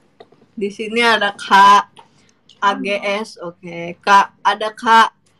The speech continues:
Adriawan, Kak Haci, Kak Dega, Kak Rizku, Kak Rizky, wih, Didi.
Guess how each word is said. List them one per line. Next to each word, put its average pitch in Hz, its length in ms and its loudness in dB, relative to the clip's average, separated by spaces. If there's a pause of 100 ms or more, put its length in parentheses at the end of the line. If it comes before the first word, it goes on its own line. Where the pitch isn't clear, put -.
(120)
Adriawan, 214 1400 -4
Kak 196 140 -16
Haci, 202 500 -14
Kak 190 220 -18
Dega, 208 400 -8
Kak 196 240 -12
Rizku, 233 560 -2
Kak 196 180 -2
Rizky, - 400 -12
wih, 220 160 -2
Didi. 175 300 -2